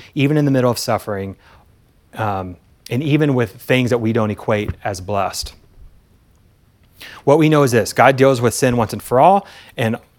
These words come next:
all the, at the cross, and we are to trust this while we walk about our lives in perseverance. Because we know God is for us, our relationship will deepen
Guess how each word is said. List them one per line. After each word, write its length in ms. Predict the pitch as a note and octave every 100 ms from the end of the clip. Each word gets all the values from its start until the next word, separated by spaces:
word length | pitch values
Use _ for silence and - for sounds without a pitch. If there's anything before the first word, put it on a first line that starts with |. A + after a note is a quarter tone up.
| _
all 380 | - C3 C#3 C3+
the, 180 | C3+ - _ _ _ -
at 240 | B2+ B2+
the 100 | C3
cross, 440 | - G#2 F2+ - -
and 160 | - A#2
we 140 | B2
are 80 | B2+
to 80 | A2
trust 560 | - - C#3 D#3 - - - - _ -
this 420 | A2+ G#2+ - - - -
while 340 | A#2 B2 C3
we 120 | C3+ C3
walk 360 | A2+ A2 A2
about 320 | A#2+ G#2 F#2+
our 100 | G#2+
lives 400 | G#2 F#2 F2 E2+ - _
in 100 | A2
perseverance. 760 | F2+ F#2+ F#2+ A#2 A#2 F#2+ - - _ _ _ _ _ _ _ - - -
Because 260 | - D#3+
we 100 | D#3
know 140 | D3 C3+
God 300 | C3 A#2 A#2
is 80 | -
for 240 | C#3+ C3+
us, 180 | A#2+ -
our 160 | B2
relationship 580 | C3+ C#3 C3 - C3 A#2+
will 100 | A2+
deepen 540 | G2 C3 D#3+ E3 E3